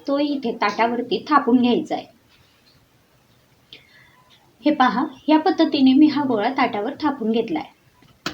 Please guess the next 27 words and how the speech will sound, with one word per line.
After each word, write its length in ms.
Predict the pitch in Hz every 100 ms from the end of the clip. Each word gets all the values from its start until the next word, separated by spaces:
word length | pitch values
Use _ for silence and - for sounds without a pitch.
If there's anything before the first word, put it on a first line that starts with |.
| - - - _ -
आता 160 | -
कढईमध्ये 600 | 359 339 311 330 359 285
पाणी 320 | 262 247 220 269
गरम 280 | 254 240
करायला 340 | 262 262 240 262
ठेवलं 320 | 320 269 202
आहे, 120 | 190 - - - _ 302
त्यावरती 420 | 302 339 339 349
एक 100 | 311 _ -
जाळी 320 | 233 - 262
ठेवायची 600 | 330 277 247 - 233 269
आणि 220 | - 240 262
त्याच्यावर 400 | 269 254 269 - -
आपण 300 | - - 247
हे 180 | 262 262
थापून 340 | 269 - 247 349
घेतलेलं 400 | 320 254 226 240
जे 120 | 254
ताट 320 | 247 226 262
आहे, 200 | 311 311
ते 180 | 349 269
ठेवायचं 480 | 240 202 185 - 190
आहे. 100 | 185 - _ - _ _ - - _ -
वरून 240 | 302 339
एक 180 | 370 339
मोठं 260 | 302 - 311
ताट 240 | 311 285